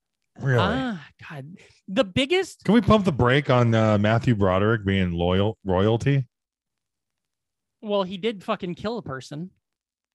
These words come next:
Speaker 1: Oh, I guess if
Speaker 2: Okay, here, uh, Matthew Broderick. You're Matthew Broderick in this scenario, okay?
Speaker 1: Uh, okay, all right.
Speaker 2: Okay, murder, fuck,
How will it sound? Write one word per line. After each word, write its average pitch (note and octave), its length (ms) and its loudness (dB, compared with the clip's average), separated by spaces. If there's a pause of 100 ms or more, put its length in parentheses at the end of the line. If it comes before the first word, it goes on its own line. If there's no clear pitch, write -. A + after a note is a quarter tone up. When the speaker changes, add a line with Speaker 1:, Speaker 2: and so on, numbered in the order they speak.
(320)
Speaker 1:
Oh, B2 100 -4
I A2+ 100 0
guess G2+ 320 -2
if F#2 280 -8
Speaker 2:
Okay, G3+ 300 0
here, G3+ 480 -4
uh, F#3+ 220 -2
Matthew G3+ 260 -4
Broderick. E3+ 420 -2
You're F#3 200 -2
Matthew F#3 300 -4
Broderick C#3 300 -6
in B2+ 80 -14
this C3 120 -14
scenario, B2 320 -14
okay? F3+ 320 -10
Speaker 1:
Uh, B2+ 100 -6 (300)
okay, G2+ 280 -2 (120)
all F#2+ 80 -2
right. F#2 100 -2
Speaker 2:
Okay, D3+ 340 -6
murder, G3+ 380 -2
fuck, G#3+ 200 -2